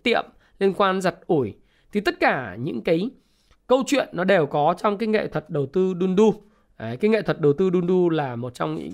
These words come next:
cái, cái nghệ thuật đầu đu mà tôi nghĩ khuyên các bạn nên đọc, bởi vì tư duy trong cuốn sách này sẽ mở mang cho bạn rất nhiều.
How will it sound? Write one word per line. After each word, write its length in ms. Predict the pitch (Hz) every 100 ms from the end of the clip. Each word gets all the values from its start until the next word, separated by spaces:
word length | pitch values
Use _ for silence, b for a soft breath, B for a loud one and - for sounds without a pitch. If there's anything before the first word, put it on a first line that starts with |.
| 185
cái, 120 | 196
cái 180 | 180 190
nghệ 160 | 185
thuật 220 | - 147 -
đầu 120 | 131
đu 320 | 156 160 160
mà 240 | - 123 113 - -
tôi 120 | -
nghĩ 100 | 170
khuyên 200 | 160 180
các 60 | 156
bạn 200 | 180 147
nên 120 | 151
đọc, 160 | 151 131
bởi 80 | 110
vì 80 | 113
tư 200 | 110 196
duy 180 | 165 170
trong 140 | 160
cuốn 100 | 147
sách 180 | 147 202
này 160 | 160 120
sẽ 120 | -
mở 160 | 165 131
mang 240 | 131 139
cho 100 | -
bạn 180 | 156 143
rất 180 | 190 185
nhiều. 220 | 160